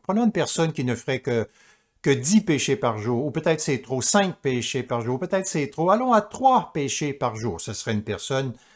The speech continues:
exception-, exceptionnellement sainte, puisque elle n'a qu'une mauvaise pensée par jour, une mauvaise parole, peut-être une chose qu'elle devrait faire, mais qu'elle ne fait pas.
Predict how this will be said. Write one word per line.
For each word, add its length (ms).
exception-, 800
exceptionnellement 1080
sainte, 680
puisque 600
elle 960
n'a 380
qu'une 300
mauvaise 340
pensée 420
par 220
jour, 420
une 100
mauvaise 400
parole, 460
peut-être 220
une 120
chose 240
qu'elle 280
devrait 440
faire, 320
mais 220
qu'elle 240
ne 100
fait 240
pas. 320